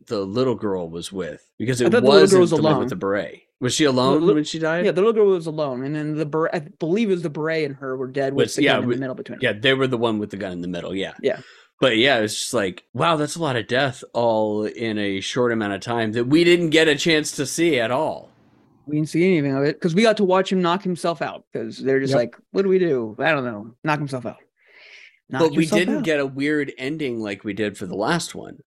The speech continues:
Speaker 2: I mean,
Speaker 1: where he,
Speaker 2: well,
Speaker 1: like, he survived, but then he killed himself, is what we were assuming from the, uh, what happened with, at the end of the episode
Speaker 3: Oh,
Speaker 1: four.
Speaker 3: the, like, the, the neck scratching.
Speaker 1: Yeah,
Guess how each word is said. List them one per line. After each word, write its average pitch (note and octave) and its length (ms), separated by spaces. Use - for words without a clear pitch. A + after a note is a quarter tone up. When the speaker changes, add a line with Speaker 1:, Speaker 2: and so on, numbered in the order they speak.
Speaker 2:
I G3+ 40
mean, E3 160
Speaker 1:
where A2 120
he, A2 180
Speaker 2:
well, A2+ 160
Speaker 1:
like, - 220
he D3 160
survived, C3 600
but A#2 140
then A#2 120
he G#2+ 100
killed A#2+ 260
himself, C#3+ 680
is A#2+ 160
what A#2+ 160
we B2+ 100
were A#2+ 160
assuming A#2+ 480
from A2+ 260
the, G#2+ 200
uh, F#2+ 440
what G#2+ 180
happened G#2 360
with, G2+ 220
at G#2 200
the G2 140
end G2 220
of F#2+ 220
the - 240
episode G2+ 300
Speaker 3:
Oh, C#3 200
Speaker 1:
four. G2 120
Speaker 3:
the, B2+ 120
like, B2 200
the, A#2+ 220
the A#2 140
neck A#2+ 220
scratching. B2+ 680
Speaker 1:
Yeah, B2+ 320